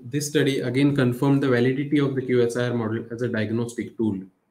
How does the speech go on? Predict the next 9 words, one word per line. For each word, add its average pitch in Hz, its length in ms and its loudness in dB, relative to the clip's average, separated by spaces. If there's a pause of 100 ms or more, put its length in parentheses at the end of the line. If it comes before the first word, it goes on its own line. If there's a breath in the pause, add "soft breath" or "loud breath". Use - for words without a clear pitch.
(1600)
Finally, 139 640 0
uh, 120 280 0
in 123 140 -2
the 127 80 2
last 131 480 -2 (480)
three 123 160 0
or 123 120 2
four 123 200 0
minutes, 120 480 -2